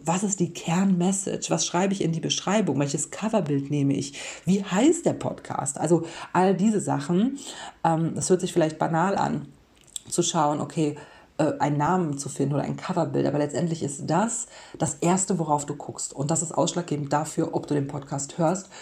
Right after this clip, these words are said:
oder nicht. Und auch, ob du das passend empfindest oder denkst, "Äh, das ist ja was ganz anderes, als ich erwartet habe." Natürlich kann man's nicht jedem recht machen, aber das waren so die Dinge, ähm, die ich beachten, äh, musste, die ich lernen musste, die ich kreieren musste,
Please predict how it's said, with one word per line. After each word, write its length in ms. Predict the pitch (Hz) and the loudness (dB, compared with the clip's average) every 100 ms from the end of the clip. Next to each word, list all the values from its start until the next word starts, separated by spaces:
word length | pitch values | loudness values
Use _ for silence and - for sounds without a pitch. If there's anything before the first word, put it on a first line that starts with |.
| - - | -8 0
oder 220 | 175 185 | 4 4
nicht. 300 | 202 - 143 | 2 0 -2
Und 260 | 147 143 | -2 -2
auch, 240 | 139 165 - | 2 2 2
ob 220 | 120 - | -4 2
du 260 | 170 156 - - - _ _ _ _ _ _ - | 4 4 0 -12 -20 _ _ _ _ _ _ -6
das 220 | 139 - | -4 -4
passend 520 | - - 151 - 190 | -6 -2 -2 0 0
empfindest 680 | 190 196 202 196 220 226 - | 0 0 2 2 0 -2 0
oder 160 | 170 | 2
denkst, 320 | 165 147 143 - - | 2 0 -2 -6 0
"Äh, 280 | 156 165 - - | 2 0 -4 -8
das 120 | 139 143 | -4 -2
ist 120 | 135 | 0
ja 120 | 139 | -2
was 140 | 127 | -2
ganz 220 | - 127 127 | -2 -4 -2
anderes, 380 | 127 - 131 | -4 -4 -6
als 160 | - - | -6 -6
ich 140 | 127 | -8
erwartet 420 | - - - 143 - | -6 -6 -6 -10 -8
habe." 300 | 139 - - - - | -6 -6 -10 -14 -2
Natürlich 300 | 190 196 196 | 2 4 2
kann 120 | - | 2
man's 160 | 185 175 | 0 0
nicht 140 | 180 | 0
jedem 160 | - 160 | 0 0
recht 240 | 151 160 | -2 -2
machen, 220 | 180 180 175 | -2 -2 -2
aber 180 | 147 | 0
das 180 | 147 143 160 | 0 -2 -2
waren 120 | 156 | -2
so 120 | 147 | -4
die 120 | 139 | -2
Dinge, 300 | 143 147 160 - - - - - | 0 0 -2 -6 -16 -18 -14 -2
ähm, 320 | 151 147 139 - | 0 0 -2 -2
die 140 | 139 143 | -2 -2
ich 140 | - | -2
beachten, 640 | - - - - 143 135 - | -4 -6 -8 -2 0 0 -2
äh, 120 | 131 | -2
musste, 500 | 131 170 170 175 175 | 2 2 2 2 2
die 140 | 151 | 0
ich 260 | 135 - - | -6 -8 -4
lernen 540 | 135 139 139 151 139 | 0 2 2 2 0
musste, 420 | 139 170 - 170 160 | 2 0 0 0 0
die 240 | 139 107 | 0 -2
ich 300 | 135 - - | -4 -8 -10
kreieren 520 | - - 185 180 139 | -4 2 4 4 2
musste, 460 | 147 165 - 180 | 2 0 2 2